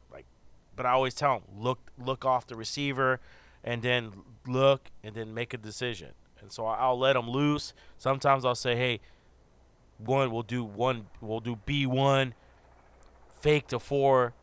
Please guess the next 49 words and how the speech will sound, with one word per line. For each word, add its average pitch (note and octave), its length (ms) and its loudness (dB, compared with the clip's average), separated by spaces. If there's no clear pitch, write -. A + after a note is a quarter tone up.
throw B2+ 280 2
to A2+ 100 -4
three," A#2 480 -4
and A2 160 -10
then A2+ 240 -8
he'll, A#2+ 380 0
he'll, C3+ 260 0
he'll C3+ 280 0
execute D#3+ 560 0
it. - 120 -10
And C3 140 -12
then C3+ 260 -10
there's B2 180 -10
times D3 300 2
where C3+ 100 -2
I'm B2+ 100 -8
like, A#2+ 340 -2
I B2+ 120 0
have C3+ 300 2
to C3+ 100 -10
let C3+ 240 0
him A#2 260 -6
go A2+ 120 -8
on A#2+ 180 -6
his A2+ 120 -12
own. C3+ 160 -6
I B2+ 60 -12
say, A2+ 160 -14
"Hey, B2+ 280 -10
let's A2 160 -14
just A#2+ 120 -16
run A#2+ 160 -14
this B2+ 140 -14
play." G#2+ 300 -10
I, C3 200 -2
I'm C3+ 140 -2
trying G3 300 4
to D#3 60 -2
develop D3+ 440 0
him. A2 180 -6
You A#2 100 -16
know B2+ 60 -10
what C3 80 -10
I - 20 -10
mean? C#3+ 120 -8
I C3 40 -4
wanna C#3 340 -8
let C#3 220 -6
him, C3+ 300 -8